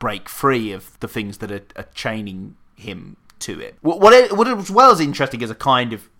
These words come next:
comparison piece and everything else, it's not something political at all in, in Trim Show. It, even though, you know, Barbie isn't completely political either, it is philosophical as well. The, the Truman Show is all about that kind of existentialism.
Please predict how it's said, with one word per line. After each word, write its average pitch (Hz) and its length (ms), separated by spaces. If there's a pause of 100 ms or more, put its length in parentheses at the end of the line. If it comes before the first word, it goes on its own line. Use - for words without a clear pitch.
(160)
comparison 135 680
piece - 260
and 92 200
everything 104 300
else, 107 160
it's 143 160
not 165 300
something 147 680
political - 640 (160)
at - 180
all 104 320 (440)
in, 95 180
in 92 220
Trim 92 180
Show. 98 180
It, 113 220
even 147 720
though, 127 220 (120)
you 127 140
know, 110 40
Barbie 170 440
isn't 107 180
completely 92 460
political 90 600
either, 110 280
it 92 80
is 104 320 (340)
philosophical 104 540
as 95 100
well. 104 200 (260)
The, 110 420 (240)
the 135 140
Truman 170 240
Show 131 160
is 117 100
all 143 240
about 95 300
that 90 160
kind 95 200
of 98 80
existentialism. - 840